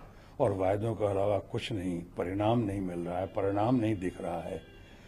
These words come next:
लोग इतने रोजगार में बेरोजगार हो रहे हैं, इतनी हाहाकार मची हुई है। आज हमारे से कोई भी, हमसे,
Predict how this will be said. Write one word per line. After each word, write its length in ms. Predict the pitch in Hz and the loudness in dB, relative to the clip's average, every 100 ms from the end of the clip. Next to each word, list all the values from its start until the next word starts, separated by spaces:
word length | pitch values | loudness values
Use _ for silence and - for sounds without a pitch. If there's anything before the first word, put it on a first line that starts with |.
| - - | -2 4
लोग 220 | 139 104 | 6 6
इतने 280 | - 117 110 | 2 2 4
रोजगार 640 | 98 98 85 90 101 - | 2 0 0 2 2 2
में 220 | 101 95 92 92 90 | 0 0 -2 -4 -4
बेरोजगार 600 | 82 110 117 107 98 95 | 0 2 4 2 4 4
हो 160 | 92 92 | 4 0
रहे 180 | 90 87 | -2 -2
हैं, 260 | 90 90 - - - - - | -4 -6 -8 -16 -16 -6 4
इतनी 420 | 170 143 151 165 | 6 8 10 10
हाहाकार 640 | 143 117 95 120 - 110 120 | 10 6 6 6 6 4 4
मची 320 | 98 92 95 | 2 -2 -4
हुई 260 | 85 87 | -2 -2
है। 280 | 87 85 78 - - - - - | -2 -4 -6 -14 -20 -20 -10 6
आज 200 | 110 117 | 8 8
हमारे 380 | 104 104 113 110 | 6 6 6 4
से 260 | - 117 | 2 0
कोई 280 | 113 110 120 | 0 0 2
भी, 160 | 107 104 | 2 -2
हमसे, 520 | 101 - 113 107 | -4 -2 -2 -2